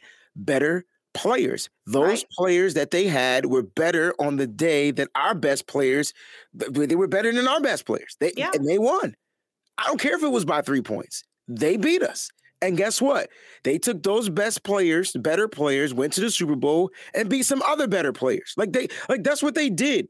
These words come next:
Speaker 1: And so Kyle Shanahan, go all the way back to when Mo started off the show. What's going on? Why do we keep bringing back these players? That's my fl-, that's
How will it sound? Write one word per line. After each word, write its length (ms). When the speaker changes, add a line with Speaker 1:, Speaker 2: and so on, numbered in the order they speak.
Speaker 1:
And 120
so 320
Kyle 300
Shanahan, 640
go 340
all 320
the 60
way 160
back 280
to 180
when 180
Mo 240
started 440
off 180
the 100
show. 240
What's 280
going 280
on? 160
Why 220
do 80
we 100
keep 220
bringing 320
back 180
these 180
players? 520
That's 400
my 300
fl-, 360
that's 320